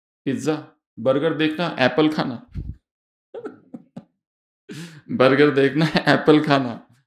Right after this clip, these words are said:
आंखों को ये दिखाना और खाना ये, उसको भी धोखा देना है। उसने हमको धोखा दिया है, हम, हमारे मन ने हमको धोखा दिया है,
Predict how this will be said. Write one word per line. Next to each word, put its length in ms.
आंखों 280
को 140
ये 160
दिखाना 400
और 160
खाना 260
ये, 340
उसको 260
भी 80
धोखा 280
देना 220
है। 60
उसने 240
हमको 260
धोखा 260
दिया 260
है, 80
हम, 280
हमारे 320
मन 220
ने 180
हमको 260
धोखा 300
दिया 220
है, 160